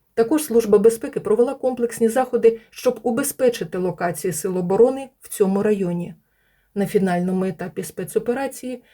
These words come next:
агентку затримали на гарячому, коли вона знімала прикордонний міст для проходу російських Д Р Г. Слідчі С Б У повідомили їй про підозру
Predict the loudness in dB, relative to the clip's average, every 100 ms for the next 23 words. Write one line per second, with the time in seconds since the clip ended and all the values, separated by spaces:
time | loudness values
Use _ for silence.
0 | _ -8 -2 -2 0 2 2 4 2 2
1 | 0 0 0 2 2 2 0 -6 -6 -10
2 | _ _ 2 4 4 4 4 6 6 4
3 | 4 0 0 0 0 2 4 4 2 0
4 | -6 -4 -4 -2 -4 0 2 6 4 4
5 | -8 -4 -4 2 2 2 -2 -6 -8 _
6 | _ _ -20 _ _ _ -10 0 0 2
7 | -2 -2 -4 -2 0 2 0 -4 _ _
8 | -8 -2 4 4 4 2 -2 -4 -6 -8
9 | -6 4 4 4 -2